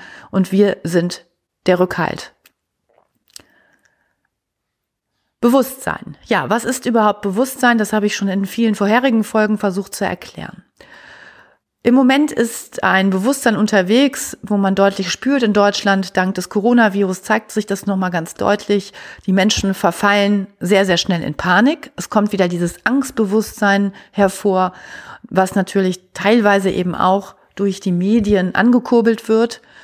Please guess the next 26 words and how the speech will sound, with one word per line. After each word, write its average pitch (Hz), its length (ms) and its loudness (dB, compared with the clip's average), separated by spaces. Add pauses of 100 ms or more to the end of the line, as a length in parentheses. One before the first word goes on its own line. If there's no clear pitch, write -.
(200)
Ich 180 140 0
würde 233 160 2
noch 196 100 4
nicht 247 180 2
mal 220 100 4
unterstellen, 196 500 2
dass 208 140 0
die - 80 -4
Medien 202 320 2
das 180 160 -2
im 185 40 -2
Moment 180 260 -2
sehr 165 140 -8
schlecht - 400 -2
machen, 196 320 -2 (320)
aber 190 140 -2
man 185 200 2
merkt, 220 300 0
die 220 40 -2
Leute 202 440 0 (300)
fallen 269 400 2
drauf 220 320 0
rein, 220 420 2 (400)
sie 190 380 -4
haben 196 340 0
Angst 214 480 -6